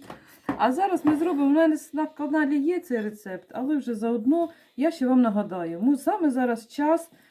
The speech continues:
робити таку страву, вона дуже швидка, дуже швидка і смачна. Це лаваш з сиром. Значить, тут у нас сир, о, звичайний, я сюди додаю два яйця. Яйця, до речі, теж зараз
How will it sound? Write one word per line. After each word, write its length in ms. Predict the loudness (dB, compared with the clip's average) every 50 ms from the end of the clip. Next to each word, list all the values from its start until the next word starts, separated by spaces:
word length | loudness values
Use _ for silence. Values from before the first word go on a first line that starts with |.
| _ -4
робити 480 | -2 0 0 0 2 0 0 0 -2
таку 300 | -8 -12 -12 -14 -14 -16
страву, 500 | -16 -14 -6 -2 0 2 2 2 2 0
вона 220 | 0 0 0 0 -2
дуже 240 | -2 -4 -6 -6
швидка, 540 | -8 -8 -10 -6 -2 -2 -2 -2 -4 -8 -10
дуже 280 | -8 -6 -6 -6 -6 -8 -10 -12 _ _ _ _ _ _ _ _ _ -20 -20
швидка 500 | -12 -6 -6 -6 -6 -6 -4 -2 -2 -2
і 160 | -2 -4 -10
смачна. 640 | -12 -10 -8 -8 -8 -8 -8 -12 -10 -8 -6 -8 -8
Це 220 | -8 -4 -2 0
лаваш 580 | 2 2 2 2 2 2 2 0 -2 -4 -16 -20
з 200 | -20 -20 -14 -8
сиром. 360 | -6 -6 -4 -4 -6 -8 -10 _ _ _ _ _ _ -6
Значить, 360 | -2 -2 0 0 0 -2 0
тут 180 | 0 0 0 0
у 40 | 0
нас 360 | 0 0 0 -2 -6 -10 -6
сир, 320 | -4 -2 0 0 -2 -2 -4 -8 _ -20 -20 -20 _
о, 240 | -10 -8 -6 -6 -4
звичайний, 680 | -4 -4 -4 -4 -2 -2 -2 0 0 -2 -4 -6 -6 -4
я 140 | -4 -4 -4
сюди 260 | -4 -8 -12 -12 -10
додаю 580 | -8 -8 -8 -6 -4 -4 -6 -6 -6 -10 -10 -12 _ _ -20 -20 -20 _ -20
два 280 | -14 -8 -6 -4 -2
яйця. 640 | -2 -2 -4 -6 -6 -8 -12 -12 -10 -8 -8 -8 -8 -10 _ _ _ _ _ _ _ _ -6
Яйця, 320 | -4 -4 -4 -4 -4 -4
до 100 | -4 -2
речі, 240 | -2 -4 -4 -8 -12
теж 320 | -10 -8 -6 -4 -4 -4
зараз 320 | -4 -4 -6 -6 -8 -10